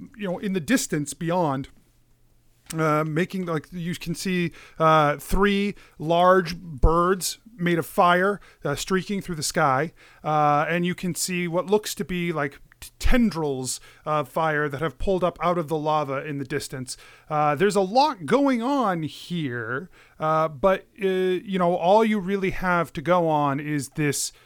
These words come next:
uh, this pathway before you, and as you start to acclimate to this space, you feel a pull in your heart. Uh,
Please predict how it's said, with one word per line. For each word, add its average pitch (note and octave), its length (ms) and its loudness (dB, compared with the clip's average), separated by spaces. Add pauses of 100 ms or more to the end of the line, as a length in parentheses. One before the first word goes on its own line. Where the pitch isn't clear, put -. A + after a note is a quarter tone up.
(180)
uh, C3+ 720 -2
this D3 220 -6
pathway F#3+ 440 2
before E3+ 380 0
you, C4+ 260 0 (360)
and F3+ 460 2
as G3+ 440 0
you G3+ 140 -4
start - 300 0
to - 180 -8
acclimate E3 600 -2
to E3+ 120 -8
this D3 180 -6
space, F3+ 640 0 (240)
you D#3+ 280 0
feel G3 840 -2
a F3 80 -2
pull - 580 -4 (880)
in E3+ 120 0
your D#3 280 2
heart. - 440 -8 (720)
Uh, D3 640 2